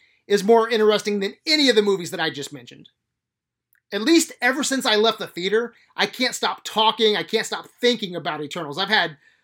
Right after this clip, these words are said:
discussions and conversations with Videolander Seth Fisher, Ryan Smith.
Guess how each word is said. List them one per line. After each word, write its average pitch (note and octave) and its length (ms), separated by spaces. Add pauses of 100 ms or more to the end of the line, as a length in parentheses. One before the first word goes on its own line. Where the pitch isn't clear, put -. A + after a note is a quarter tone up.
(160)
discussions A3 600
and F#3+ 120
conversations G#3 640
with D#3+ 220
Videolander G3+ 500
Seth - 320
Fisher, A#3+ 400
Ryan E3+ 320
Smith. A3 460